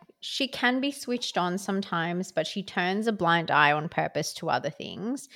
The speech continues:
And then also when it comes to how she speaks, she takes forever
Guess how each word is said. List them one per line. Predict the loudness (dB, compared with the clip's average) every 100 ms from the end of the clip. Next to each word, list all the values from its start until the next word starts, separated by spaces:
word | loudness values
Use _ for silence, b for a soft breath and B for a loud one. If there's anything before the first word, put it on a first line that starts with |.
| B B B
And | 6
then | 6 6
also | 4 4 4
when | 4 0
it | 2
comes | 0 0 -2
to | -2
how | 4 4
she | 4 0
speaks, | -4 -4 -2 -2 -6 -10 -10 -12 _ _
she | -6 2
takes | 6 6 4
forever | 6 8 8 8 6